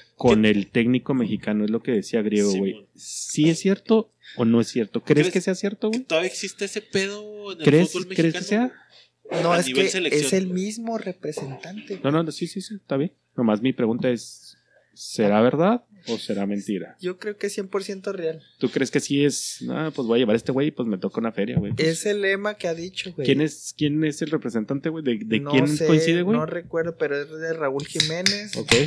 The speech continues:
Speaker 3: de Héctor Herrera,
Speaker 1: Ok.
Speaker 3: no sé si de Guardado
Speaker 1: Ok.
Speaker 3: y Ochoa.
Speaker 1: De esos tres güeyes.
Speaker 3: Cuatro.
Speaker 1: ¿Qué? ¿Llevabas a Héctor Herrera tú?
Speaker 3: No.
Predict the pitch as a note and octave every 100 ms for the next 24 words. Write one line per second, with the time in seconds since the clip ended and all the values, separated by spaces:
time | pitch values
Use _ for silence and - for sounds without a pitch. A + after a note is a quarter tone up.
0 | - C3+ C3 C3 - D3 C3+ C#3 D3 F3+
1 | G3+ A3 - A2+ A#2 D#3 - _ _ C#3+
2 | D3+ C#3 C#3 D3+ D#3+ D#3 D3+ C3 A2+ A2+
3 | A#2+ C#3+ F#3+ A#3 - _ _ - - B2
4 | D3+ - C#3+ C#3 C3+ C3 C3 C3+ C3+ B2+
5 | A#2+ - G#2 - _ _ _ _ _ -
6 | G#2 F#2+ A2 - A#2 G#2+ A2 G2+ F#2 -
7 | _ _ _ _ - C3 C3 - - _
8 | C#3+ D3+ - - - _ _ _ _ _
9 | A2 A#2 A#2+ C3+ C3+ C3 - C#3+ B2 C3+
10 | C#3 G3 - _ _ _ _ _ _ _
11 | C#3 B2+ B2 B2 A#2+